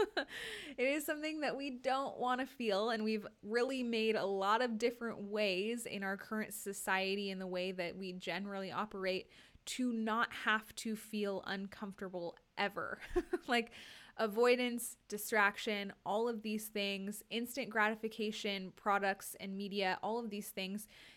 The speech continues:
that really have aided in our ability to avoid feeling uncomfortable at any times. But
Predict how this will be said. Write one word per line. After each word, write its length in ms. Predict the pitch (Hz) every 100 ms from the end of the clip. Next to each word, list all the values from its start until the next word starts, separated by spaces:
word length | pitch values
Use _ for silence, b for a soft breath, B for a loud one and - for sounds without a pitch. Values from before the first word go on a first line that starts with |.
| B
that 200 | - 208 -
really 440 | 202 220 220 226
have 400 | 220 220 185 185 - -
aided 460 | 208 214 208 196 -
in 280 | 196 196 190
our 180 | - 196
ability 440 | 190 185 190 190 196
to 240 | - 208
avoid 640 | - 185 180 175 190 254
feeling 460 | 247 285 285 294 294
uncomfortable 680 | - 285 - 302 302 277 294
at 140 | 277 -
any 220 | 240 262
times. 640 | 262 269 277 285 285 - B B B B B B _ -
But 280 | 247 -